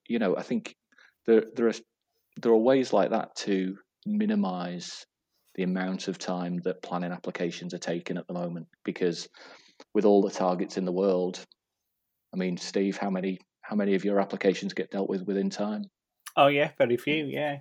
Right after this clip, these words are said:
Speaker 2: yeah, and that, that's not a criticism of the officers either. It's
Speaker 1: No.
Speaker 2: just the, the, the, the process really, and
Speaker 1: It is,
Speaker 2: so,
Speaker 1: yeah.
Speaker 2: so many people have to be consulted, and external consultees as well. And, you know, I know, I know there's, there's some councils who, who have already got,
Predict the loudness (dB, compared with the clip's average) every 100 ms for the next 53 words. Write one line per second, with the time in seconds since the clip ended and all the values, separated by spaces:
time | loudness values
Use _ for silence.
0 | -2 0 2 2 4 8 6 6 4 4
1 | 2 -2 0 0 2 2 2 0 -2 -2
2 | -4 2 4 4 4 6 8 8 8 2
3 | -4 0 -2 -2 -10 -8 -2 0 0 -2
4 | 2 2 0 -4 -2 -4 -2 0 -2 -4
5 | -2 4 4 4 2 -2 2 4 4 2
6 | 0 0 0 -2 -6 -8 -8 -10 2 4
7 | 4 2 -2 -2 -4 -8 -8 -10 -6 -2
8 | 0 0 0 -2 -2 -4 -2 -2 -4 -4
9 | 2 4 4 2 -2 _ -20 _ _ -2
10 | -2 0 2 2 0 2 6 6 6 2
11 | 2 2 2 -4 -8 -8 -6 -6 -6 -4
12 | -6 -6 -6 -6 -6 -4 -4 -2 -2 -2
13 | -2 -2